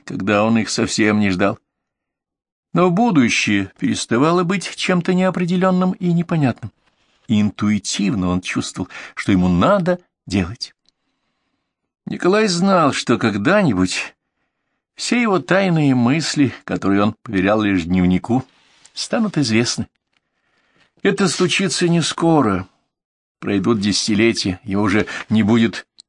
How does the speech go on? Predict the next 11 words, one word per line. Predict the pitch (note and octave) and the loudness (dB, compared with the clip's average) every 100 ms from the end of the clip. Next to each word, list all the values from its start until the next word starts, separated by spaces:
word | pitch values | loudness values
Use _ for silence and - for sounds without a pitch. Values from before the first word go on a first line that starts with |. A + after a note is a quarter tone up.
| _ _ | _ _
на | G#2 | -2
свете. | G2 - G#2 C#3 - - _ _ _ _ _ _ _ _ _ | 0 0 0 0 -4 -12 _ _ _ _ _ _ _ _ _
Мысли | E2+ A#2 F#3+ F3 - C#3+ | 0 2 2 0 0 2
маленького | C3 C3+ D#3 C#3+ C3+ B2+ A2 A2 | 2 2 2 0 0 0 0 2
мальчика | A2 E3+ - C#3+ - A2 - _ _ | 2 0 -2 -4 -2 -4 -4 _ _
не | G#2+ F#2+ | 0 2
должны | G2 E2+ G#2+ C#3 | 2 2 2 2
бросать | D3+ C#3 E3 C#3+ | 2 0 -2 -4
тень | - D3 B2 - _ | 0 2 2 -4 _
на | C3 C3 | 0 2
хозяина | C#3 A2 A2+ A2+ G#2 G#2 | 2 2 2 2 2 -2